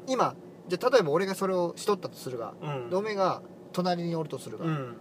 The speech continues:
Speaker 2: どう思う？
Speaker 1: え、気持ち悪いって思う。
Speaker 2: 思うよな。
Speaker 1: うん。
Speaker 2: それ感じて。
Speaker 1: うん。
Speaker 2: それ感じて。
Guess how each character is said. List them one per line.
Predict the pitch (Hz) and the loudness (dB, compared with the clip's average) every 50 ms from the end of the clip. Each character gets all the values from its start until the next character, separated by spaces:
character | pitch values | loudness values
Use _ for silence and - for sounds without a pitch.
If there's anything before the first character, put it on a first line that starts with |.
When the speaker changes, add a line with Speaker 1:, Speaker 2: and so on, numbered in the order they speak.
| - - | -12 2
Speaker 2:
ど | 127 185 196 | 4 6 6
う | |
思 | 208 202 165 - - - - - | 6 4 2 0 -2 -8 -16 -10
う？ | 139 151 | -8 -8
Speaker 1:
え、 | 180 | -8
気 | - - 160 | -6 -4 -2
持 | 160 160 | -2 0
ち | - 202 | 2 0
悪 | 196 | 0
い | 226 | 0
っ | 185 | -2
て | - | -8
思 | - - - | -12 -6 0
う。 | 208 214 | 2 10
Speaker 2:
思 | 269 262 | 10 12
う | 202 | 10
よ | 147 123 | 10 8
な。 | 117 113 | 2 -4
Speaker 1:
う | - 143 135 127 | -6 -6 -8 -6
ん。 | - | 2
Speaker 2:
そ | - 233 | 4 4
れ | 226 | 4
感 | - - 208 202 | 6 6 4 4
じ | 190 180 | 4 2
て。 | 196 208 269 - - - - - - | 0 -2 -2 -4 -12 -18 -18 -16 -10
Speaker 1:
う | - 143 156 | -8 -6 -6
ん。 | 185 | -4
Speaker 2:
そ | - - 180 | -2 0 0
れ | 185 | 0
感 | - - 185 175 | 2 2 2 2
じ | 165 156 | 2 0
て。 | - 196 | -4 -4